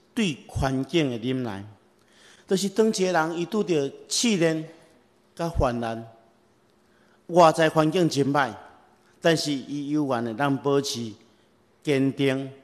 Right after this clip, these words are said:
甲稳定，吼。即款、即款的叫做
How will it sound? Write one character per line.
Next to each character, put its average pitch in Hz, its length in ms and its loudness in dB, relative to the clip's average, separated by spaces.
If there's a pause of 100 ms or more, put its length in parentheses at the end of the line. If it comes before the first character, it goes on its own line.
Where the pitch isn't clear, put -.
(100)
甲 123 160 -6 (100)
稳 139 220 4
定， 104 280 -4 (260)
吼。 - 140 -20 (520)
即 - 80 -8
款、 175 460 -2 (140)
即 180 100 -8
款 170 240 2
的 117 80 -2
叫 143 180 -2
做 120 320 -2